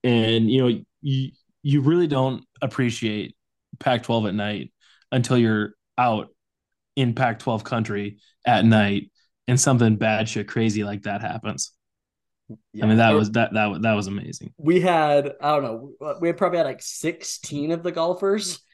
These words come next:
Speaker 2: at our,
Speaker 1: Yeah.
Speaker 2: at our house, all watching the game. So we're all drinking, playing drinking games, having a great time. And just, like, as the game gets deeper and deeper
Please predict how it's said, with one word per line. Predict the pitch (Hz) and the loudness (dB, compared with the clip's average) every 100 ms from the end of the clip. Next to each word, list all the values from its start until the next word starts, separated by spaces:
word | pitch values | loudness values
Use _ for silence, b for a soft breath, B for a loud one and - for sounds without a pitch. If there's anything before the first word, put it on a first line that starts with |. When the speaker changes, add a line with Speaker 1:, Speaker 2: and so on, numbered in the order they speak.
| _ - | _ -4
Speaker 2:
at | 135 143 | -2 0
our, | 135 | -2
Speaker 1:
Yeah. | 131 | -2
Speaker 2:
at | 139 | 0
our | 143 | 0
house, | 127 123 117 117 - B _ | -2 -4 -6 -8 -12 B _
all | 117 139 156 | 0 2 4
watching | 156 156 185 160 | 4 2 0 -6
the | |
game. | 135 123 107 | -4 -6 -6
So | - 120 | -8 -6
we're | 127 | -4
all | 139 180 196 | 2 4 4
drinking, | 143 151 139 - 139 135 135 | 0 -6 -4 -4 -4 -6 -8
playing | 156 151 143 | -6 -4 -6
drinking | 127 123 131 117 | -6 -8 -8 -8
games, | 117 110 | -8 -8
having | 117 135 135 | -6 -2 0
a | |
great | 117 127 123 | 0 -2 -4
time. | - 113 135 165 B B - | -6 -4 -2 -4 B B -2
And | 151 139 | 0 2
just, | 156 B - | 0 B 0
like, | 160 - | 0 0
as | 117 131 139 160 | 0 2 0 -2
the | 151 | -6
game | 123 120 139 | -4 -4 -2
gets | 131 123 - | -4 -6 -8
deeper | - 110 120 143 139 | -14 -12 -6 -2 0
and | 113 104 | -2 -4
deeper | 107 110 151 175 185 | -10 -4 0 0 -2